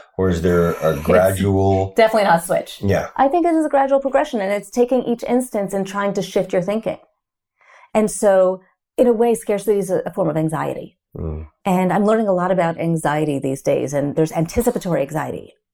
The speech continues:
Speaker 2: the fear of what's coming. And then there's things that we do in those moments. We have safety behaviors, protective behaviors. And think about what it is that you're doing in those moments where you feel the fear. And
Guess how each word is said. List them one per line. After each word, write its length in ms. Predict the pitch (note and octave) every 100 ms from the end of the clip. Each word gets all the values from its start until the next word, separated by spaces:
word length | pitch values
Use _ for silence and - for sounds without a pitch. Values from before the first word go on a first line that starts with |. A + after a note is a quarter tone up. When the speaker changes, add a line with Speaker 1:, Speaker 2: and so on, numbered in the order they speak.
| _
Speaker 2:
the 120 | D#3+
fear 240 | - F#3 F3
of 140 | D#3
what's 420 | E3 F3 F3+ -
coming. 680 | - - G3 E3+ C#3 A3+ D#4+ - _ _
And 180 | G#3 G#3
then 120 | G3+
there's 160 | G3
things 220 | F#3+ G#3 F3+
that 140 | F3
we 120 | F#3
do 480 | F3 F#3+ F#3 F3 E3 E3 - -
in 140 | F3
those 200 | D3+ D#3
moments. 380 | E3 D3 - -
We 80 | D#3
have 100 | D3+
safety 380 | - G3+ G3
behaviors, 640 | D#3+ D3 D3 D#3+ - - -
protective 800 | F3+ F3+ F3+ F#3+ - C#3 D#3+ - _ _ -
behaviors. 640 | D3 C3 B2+ - - - _ _ _ _ -
And 500 | F#3+ F3+ F3+ F3 - _ _ -
think 300 | - B3 C#4
about 460 | C4 G#3 F3+ - _ _
what 420 | A3 G3+ B3 B3 - _ _
it 100 | A3
is 240 | - G3+
that 140 | F3 F#3+
you're 180 | F#3+ G3
doing 300 | A3+ C#4 G3+
in 60 |
those 200 | F3 F3
moments 380 | G3 G3+ F3+ F3+
where 360 | F3+ E3+ E3+ F3
you 280 | F3+ F3 E3+ -
feel 160 | F#3
the 80 | E3
fear. 340 | D#3+ - - - _ _ _ _
And 440 | F3+ F3 E3+ E3+